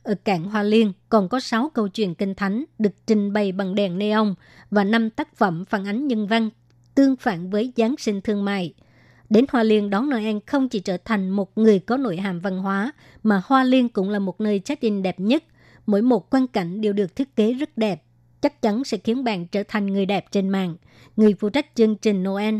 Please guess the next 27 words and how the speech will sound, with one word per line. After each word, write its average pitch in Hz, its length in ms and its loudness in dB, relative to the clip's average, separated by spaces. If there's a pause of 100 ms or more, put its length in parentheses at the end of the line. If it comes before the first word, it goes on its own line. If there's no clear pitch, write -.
Huỳnh 196 240 2
Chí 240 140 -6
Tịnh 180 320 -2
cho 196 120 -2
hay, 202 280 0 (580)
thành 214 180 4
phố 226 180 0
Noel 226 380 0
hạnh 220 200 -4
phúc 294 200 -6
năm 208 180 -2
nay 214 300 0
còn 196 220 0
có 277 100 0
sự 196 180 -4
tham 214 240 -2
gia 220 320 0 (320)
của 202 120 2
mười 202 180 2
lăm 247 260 2
người 220 160 4
nổi 190 160 -2
tiếng 220 240 -2
trên 214 220 -2
mạng, 202 280 -4 (280)
bao 220 160 4
gồm 196 320 0